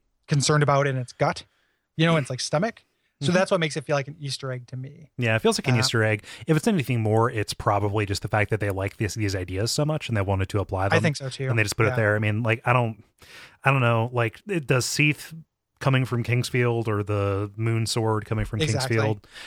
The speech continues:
Speaker 2: like that, like, th-, that feels like a, like a, like a weaker thing. Although
Speaker 1: Like,
Speaker 2: Demon
Speaker 1: yeah,
Speaker 2: Souls
Speaker 1: you
Speaker 2: is kind of in fiction now, so.
Speaker 1: Yeah, Demon, yeah, Demon Souls actually kind of, well, it, it's interesting though, because there are no, like, references to Estrella or anything.
Speaker 2: Mm-hmm.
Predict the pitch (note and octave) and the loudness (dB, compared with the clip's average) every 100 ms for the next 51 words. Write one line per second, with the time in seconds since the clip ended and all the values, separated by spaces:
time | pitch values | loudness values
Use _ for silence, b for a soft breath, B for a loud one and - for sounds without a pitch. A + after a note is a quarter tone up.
0 | B A#2+ A#2 A2+ A#2 A#2 B2+ A#2+ C#3 C3 | B 2 4 4 2 2 0 0 4 4
1 | - A#2+ G#2 G#2+ G#2 G2+ G2+ A#2 G#2+ G2 | 4 0 0 -2 -4 -2 -4 -4 -4 -4
2 | G2+ G2+ C3+ B2 A#2+ A2+ A2+ _ - D#3 | -2 -2 -4 -6 -6 -6 -8 _ 0 4
3 | B3 G3+ - D#3+ E3 D#3 E3 D#3 C#3+ - | 4 2 -2 2 4 6 6 4 2 2
4 | C3 B2 A2 C#3 - A2 F#2 F2 F2+ - | 2 2 0 -2 -2 -4 -6 -10 -12 -10
5 | G2+ F#2+ - b b b _ _ A3 F#3 | -8 -10 -14 b b b _ _ 0 2
6 | G#3+ G#3 E3+ D3+ D3 D#3+ D3+ C#3+ C3+ C3 | 2 2 0 0 0 -4 -2 0 0 -2
7 | C#3+ C3 C3 C3 B2 - _ - C4+ A#3 | -4 0 2 2 0 -6 _ 0 0 2
8 | A#3+ A#3 G#3+ F3 D3 C#3 C3+ C#3+ D3+ E3+ | 0 0 2 2 2 2 2 2 2 4
9 | D#3 F3+ F3 D3+ C#3 C3 - D#3 D3+ E3 | 4 4 4 2 0 -2 -6 -2 0 0
10 | C#3 B2+ C3 - - A3 A3 C3 A#2 A#2+ | -2 0 -2 -2 -2 0 2 2 2 -2
11 | A#2+ A#2+ A#2 A#2+ B2 - D3+ E3+ | -4 -4 -4 -6 -10 -6 -4 -4